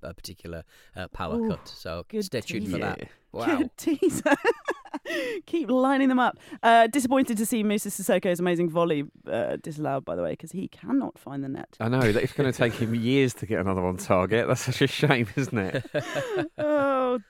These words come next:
Speaker 2: dearie me. Um, in other kind of technical issue news, Brentford's, uh, two one defeat to Wolves was delayed by ten, twenty minutes, twenty minutes, because of an unauthorised drone hovering over the stadium.
Speaker 3: Yeah, that was weird.
Speaker 2: Pete?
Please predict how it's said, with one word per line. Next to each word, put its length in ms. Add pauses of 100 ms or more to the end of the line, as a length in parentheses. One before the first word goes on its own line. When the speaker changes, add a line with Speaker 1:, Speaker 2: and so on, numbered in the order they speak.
Speaker 2:
dearie 480
me. 340 (280)
Um, 380 (120)
in 400
other 260
kind 180
of 100
technical 760 (180)
issue 360
news, 480
Brentford's, 600
uh, 220
two 240
one 200
defeat 440
to 460
Wolves 360
was 100
delayed 380
by 120
ten, 300
twenty 260
minutes, 300
twenty 260
minutes, 380 (260)
because 220
of 40
an 140
unauthorised 540
drone 460
hovering 360
over 140
the 80
stadium. 500
Speaker 3:
Yeah, 160
that 120
was 120
weird. 360
Speaker 2:
Pete? 320